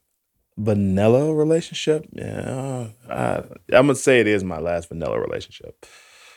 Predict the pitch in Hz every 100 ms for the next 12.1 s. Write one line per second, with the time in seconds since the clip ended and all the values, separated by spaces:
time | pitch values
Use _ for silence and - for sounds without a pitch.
0 | _ - 101 101 92 95 90 85 82 82
1 | _ _ - 107 107 98 92 87 85 78
2 | - 131 92 82 - _ _ _ _ _
3 | _ 107 98 95 90 - 110 120 104 -
4 | - 107 - 113 - 110 98 95 110 113
5 | 104 95 95 90 - 85 80 85 90 90
6 | 85 80 _ - 92 82 85 76 82 85
7 | 78 - - 80 73 - - _ _ _
8 | _ _ _ _ _ _ _ 98 95 90
9 | 85 - _ 98 120 120 117 104 95 -
10 | - 101 104 101 95 87 _ _ _ _
11 | _ _ _ _ - 95 92 92 87 85
12 | 82